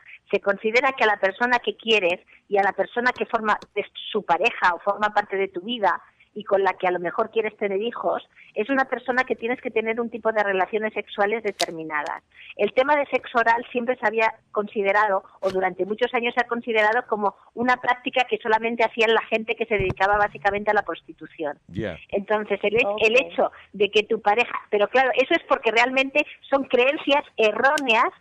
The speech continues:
Speaker 1: pero que todavía tenemos dentro, y
Speaker 2: Claro.
Speaker 1: algunas personas tienen dentro, y cuando tú le hacías sexo oral, cuando al principio que no consideraba que era su pareja, porque está, que le gustabas y tal, pero en el momento en que empiezas a tener unos sentimientos más fuertes hacia ti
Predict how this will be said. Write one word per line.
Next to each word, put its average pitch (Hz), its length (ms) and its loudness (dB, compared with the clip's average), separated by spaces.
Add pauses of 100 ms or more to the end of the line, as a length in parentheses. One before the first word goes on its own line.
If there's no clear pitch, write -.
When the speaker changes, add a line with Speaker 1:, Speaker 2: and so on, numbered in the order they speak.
(260)
Speaker 1:
pero 226 180 4
que 208 120 2
todavía 302 460 4
tenemos 254 400 2
dentro, 277 440 2 (140)
y - 40 -20
Speaker 2:
Claro. - 200 4
Speaker 1:
algunas 277 240 -2
personas 254 440 0
tienen 254 260 -2
dentro, 262 500 2
y 220 120 -10
cuando 202 280 0
tú 262 140 -6
le 277 80 4
hacías 277 240 0
sexo - 280 -2
oral, 254 300 4
cuando 190 300 2 (180)
al 202 160 2
principio 240 500 0
que 196 120 0
no 220 100 0
consideraba 226 640 2
que 208 100 -2
era 190 100 -2
su 202 160 -10
pareja, 247 480 2
porque 190 220 -2
está, - 200 0 (100)
que 196 200 -2
le 185 140 0
gustabas 233 500 0
y 240 80 -12
tal, 254 180 2 (260)
pero 220 160 0
en 220 120 0
el 220 80 0
momento 247 340 0
en 302 100 -2
que 269 100 -8
empiezas 262 360 -2
a 247 120 2
tener 240 300 -2
unos 233 200 -4
sentimientos 226 580 -2
más 208 140 2 (100)
fuertes 262 440 0
hacia 190 260 -2
ti 247 280 -6